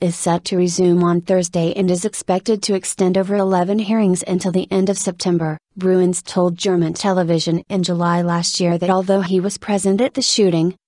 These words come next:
it was his accomplice who pulled the trigger. Bruins was among about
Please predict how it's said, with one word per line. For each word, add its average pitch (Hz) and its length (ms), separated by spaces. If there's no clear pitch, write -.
it 208 120
was 208 200
his 202 180
accomplice 233 600
who 214 100
pulled 180 320
the 196 80
trigger. 170 520
Bruins 180 400
was 175 140
among 190 340
about 175 360